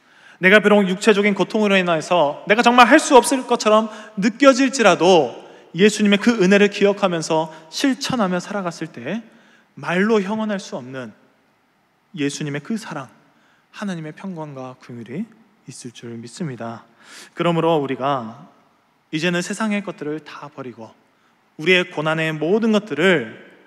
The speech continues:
하나님 곁에 맡기시고 온전히 우리 삶 가운데 발자취 가운데에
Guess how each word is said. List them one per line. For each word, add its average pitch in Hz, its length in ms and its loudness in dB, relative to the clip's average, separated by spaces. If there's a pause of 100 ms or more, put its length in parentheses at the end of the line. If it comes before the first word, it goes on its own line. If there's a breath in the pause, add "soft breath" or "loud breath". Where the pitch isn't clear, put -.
하나님 180 320 -8
곁에 143 400 -16
맡기시고 123 680 -14 (840)
온전히 170 300 0
우리 156 160 -2
삶 185 240 -4
가운데 151 320 -2
발자취 160 460 -4
가운데에 151 680 -2